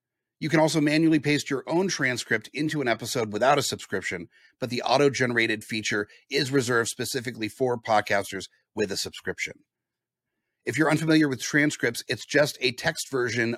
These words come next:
of the audio from your episodes. It allows for better search engine optimization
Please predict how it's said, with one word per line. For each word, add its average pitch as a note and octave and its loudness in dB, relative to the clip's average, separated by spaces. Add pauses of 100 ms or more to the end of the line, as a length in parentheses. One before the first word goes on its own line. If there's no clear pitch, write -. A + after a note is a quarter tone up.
of A#2 2
the A#2+ -4
audio G#2 2
from G#2 -4
your F#2+ -6
episodes. - -8 (380)
It A#2+ 0
allows A#2 6
for B2 -2
better A#2+ 2
search B2+ -2
engine B2+ 2
optimization A#2 -2